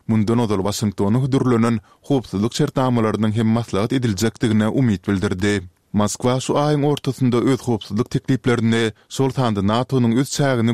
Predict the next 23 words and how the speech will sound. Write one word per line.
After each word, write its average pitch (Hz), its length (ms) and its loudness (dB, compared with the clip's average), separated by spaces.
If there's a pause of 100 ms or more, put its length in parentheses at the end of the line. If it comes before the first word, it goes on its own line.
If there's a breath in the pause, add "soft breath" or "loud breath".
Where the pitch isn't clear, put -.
gündäwir 113 340 0
tarapa 135 340 -2
giňeltmejekdigi 123 880 0
barada 117 440 0
hem 113 180 0 (140)
ýaranyň 104 720 0
gündäwir 107 420 0
Ýewropadaky 123 880 0 (120 soft breath)
harby 104 320 -2
hereketlerini 117 640 0
çäklendirmegi, 101 1000 0 (220)
Ukraina 107 680 2
we 95 80 2
Gürjistan 110 640 -2
bilen 143 220 2
hyzmatdaşlygy 123 640 0 (100)
çäklendirmegi 98 760 0
boýunça 127 460 2 (220 soft breath)
kepillik 117 460 -2
talaplaryny 113 640 0
ma'lum 123 380 2
etdi. 101 500 -2 (260)
Bular 117 240 2